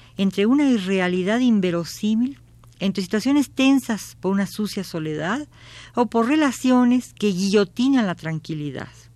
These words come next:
y una vida diaria sórdida y oscurecida, escasamente kafkiana. Era triste esto, dice, porque había vivido para ese propósito,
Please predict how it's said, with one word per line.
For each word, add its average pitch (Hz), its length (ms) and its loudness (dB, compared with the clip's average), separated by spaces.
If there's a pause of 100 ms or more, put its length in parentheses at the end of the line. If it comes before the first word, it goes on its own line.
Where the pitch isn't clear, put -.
(520)
y 180 140 -2
una 240 160 4
vida 233 260 0
diaria 220 460 0
sórdida 220 720 -2
y 185 80 -2
oscurecida, 180 840 -6 (380)
escasamente 190 920 -6
kafkiana. 131 680 -12 (800)
Era 220 240 -2
triste 190 540 -6
esto, - 280 -14
dice, - 380 -18 (500)
porque 185 240 -4
había 220 160 0
vivido 254 320 2
para 196 220 0
ese 214 160 -2
propósito, 170 840 -6